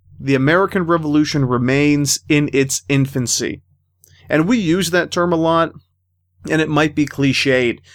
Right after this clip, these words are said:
but I think it's an important term. Because when you're in your infancy, you're really still developing in many ways.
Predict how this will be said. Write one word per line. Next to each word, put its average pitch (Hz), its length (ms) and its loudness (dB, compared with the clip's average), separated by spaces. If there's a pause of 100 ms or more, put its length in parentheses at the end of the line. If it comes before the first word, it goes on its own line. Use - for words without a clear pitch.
(140)
but 160 120 2
I 208 60 4
think 294 180 0
it's - 120 -2
an 220 80 0
important 160 420 -2
term. 127 360 -2 (480)
Because 147 260 0
when 160 140 2
you're 175 160 4
in 190 80 2
your 170 140 2
infancy, 208 580 0
you're 156 200 2
really 165 300 2
still 170 420 0
developing 131 720 0
in 120 120 -4
many 120 200 -2
ways. 110 480 0